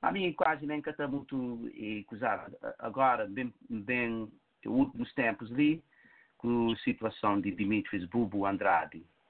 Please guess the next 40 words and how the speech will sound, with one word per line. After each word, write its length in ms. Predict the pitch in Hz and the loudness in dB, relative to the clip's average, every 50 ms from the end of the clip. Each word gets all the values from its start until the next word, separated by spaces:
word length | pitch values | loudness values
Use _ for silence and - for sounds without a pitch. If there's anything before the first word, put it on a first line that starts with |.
| - - | -14 -8
e 400 | - - 92 92 87 85 82 82 - | -2 0 2 2 2 2 0 -2 -6
Bumano 560 | - 104 107 104 104 104 98 95 90 90 92 | -6 -2 0 2 6 6 6 6 6 2 -4
mais, 280 | 90 92 90 87 87 - - - - - - - | -4 -2 -2 -2 -4 -6 -12 -20 -20 -20 -16 -8
mais 240 | - 98 92 90 87 | -4 -2 -2 0 0
novo 500 | 101 117 113 110 101 92 90 - 90 90 | 4 6 6 6 6 4 0 -4 -6 -4
e 200 | 90 90 90 87 | -2 -2 -2 -4
que 200 | - - - 85 | -6 -8 -8 -6
bu 180 | 82 90 90 87 | -4 -4 -6 -6
tem, 380 | - - 95 90 90 90 87 - - - - - - - - - - - _ - | -2 -2 0 0 0 -2 -4 -8 -16 -20 -20 -20 -20 -20 -20 -20 -20 -20 _ -4
ahm, 600 | - 92 95 92 90 90 90 85 87 87 85 85 - - _ _ _ _ _ - - - - | 0 4 4 6 6 6 4 4 2 0 -4 -4 -8 -14 _ _ _ _ _ -12 -4 0 2
seu 240 | - 131 113 104 95 | 4 4 4 2 -2
conhecimento, 840 | - - 104 104 98 - - - - - - 107 98 92 - - - | -4 -10 -12 -12 -12 -14 -14 -14 -14 -8 -6 -6 -6 -6 -6 -10 -6
não 160 | 92 92 95 - | -6 -6 -6 -4
só 200 | - 92 92 90 | -2 -2 -2 -2
qual 320 | - - 101 95 90 82 | 0 2 2 2 2 2
que 100 | - 92 | -2 -6
isso 260 | 87 85 - - - | -8 -8 -8 -4 -2
é, 260 | 92 87 87 85 82 - 90 - - | 0 0 0 -2 -4 -6 -10 -10 -8
isso 200 | - 90 - - | -10 -10 -6 -6
é 40 | 85 - | -6 -6
camp, 360 | - - 107 101 92 90 - | -2 2 2 2 2 0 -4
isso 200 | 82 - - 92 | -10 -8 -8 -8
é 20 | |
pai. 360 | 90 - 107 101 95 92 - _ _ - - - _ _ _ _ _ _ _ _ _ _ _ _ _ _ - - - | -2 4 4 4 4 4 0 _ _ -20 -20 -20 _ _ _ _ _ _ _ _ _ _ _ _ _ _ -14 -4 -2
E 180 | 104 107 104 | 0 0 0
que 140 | 101 - 120 | 2 4 4
bem, 380 | 113 104 120 117 110 107 107 104 | 4 6 6 6 6 4 4 2
que 120 | - - | 2 0
bem 200 | 113 101 107 107 | 0 2 2 0
com 140 | 101 - 113 104 | 2 2 0 0
seu 320 | - - 139 131 127 123 | 4 4 6 6 6 4
de 120 | - - | 2 0
bem 240 | 113 95 117 113 107 | 0 4 4 2 2
tempo, 300 | - - 113 110 107 - - - | 2 0 0 0 0 -4 -2 0
tive 260 | 131 113 101 - - | 0 0 0 -6 -12
prazer 600 | - _ - 120 113 110 104 98 135 143 135 135 - - | -14 _ -2 -2 -2 -2 0 2 4 4 4 2 0 -12
de, 320 | 107 110 127 135 139 143 143 _ _ _ _ _ _ _ _ _ _ _ _ _ | -4 0 2 2 2 2 -2 _ _ _ _ _ _ _ _ _ _ _ _ _
eh, 100 | - 113 | -6 -6
pessoalmente 720 | 104 - - - 165 147 135 131 139 151 147 143 135 - 131 | -6 -6 -4 0 2 2 2 4 4 2 2 2 0 -4 -8
com 160 | - - 123 | -8 -6 -8